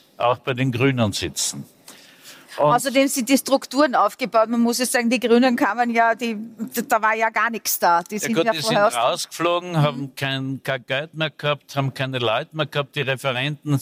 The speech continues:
Speaker 1: haben, mussten sich irgendwo hinbegeben, wo sie einen Beruf suchen mussten. Ja, während bei den anderen Parteien, ja gut, dann werden sie irgendwo untergebracht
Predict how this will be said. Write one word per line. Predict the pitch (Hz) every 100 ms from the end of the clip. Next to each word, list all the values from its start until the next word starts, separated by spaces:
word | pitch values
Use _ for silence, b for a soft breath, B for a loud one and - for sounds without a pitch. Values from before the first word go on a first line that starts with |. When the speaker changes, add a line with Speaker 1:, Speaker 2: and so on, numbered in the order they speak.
| -
Speaker 1:
haben, | 139 120
mussten | 135 151 - 143
sich | 123 120
irgendwo | 143 147 147 139 131 135
hinbegeben, | 147 160 151 120 139 151 139
wo |
sie | 131 139
einen | 123
Beruf | 127 117 151 165
suchen | 160 156 156 160
mussten. | 151 147 - 143 b b b b b _ _ -
Ja, | 143 139
während | 127 139 147
bei | 151
den | 135 139
anderen | 120 156 160 143
Parteien, | 147 139 123 151 151
ja | 131
gut, | 156 151
dann | 135
werden | 123 135
sie | 135 143
irgendwo | 127 147 147 123
untergebracht | 131 147 151 127 127 120 135